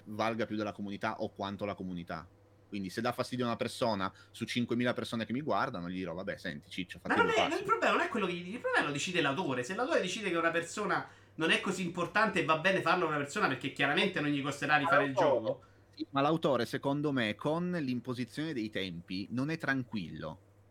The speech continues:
Speaker 1: Quindi l'autore, appena ha qualche segnale di cosa che può essere controversa,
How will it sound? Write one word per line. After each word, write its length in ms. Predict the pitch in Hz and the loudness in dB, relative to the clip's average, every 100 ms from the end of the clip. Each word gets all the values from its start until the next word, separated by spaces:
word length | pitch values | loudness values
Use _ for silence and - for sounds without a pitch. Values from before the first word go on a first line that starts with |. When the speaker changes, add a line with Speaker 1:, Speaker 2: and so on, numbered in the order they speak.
| - | -4
Speaker 1:
Quindi 200 | - 135 | 2 4
l'autore, 400 | 160 180 - 110 | 4 4 4 4
appena 560 | 127 - 214 233 202 123 | 2 0 0 4 4 4
ha 180 | 123 - | 0 0
qualche 260 | 127 - | -2 -2
segnale 680 | 120 120 123 123 139 139 120 | -4 -2 0 2 2 2 0
di 120 | 107 | -2
cosa 340 | - 120 127 131 | -4 -2 0 -2
che 140 | 110 | -4
può 160 | 110 110 | -2 -2
essere 520 | 113 - 120 120 - - - - | -2 -2 0 -2 -6 -20 -20 -16
controversa, 960 | - 131 131 143 123 92 92 - 185 | -2 0 0 0 2 0 -2 -2 -2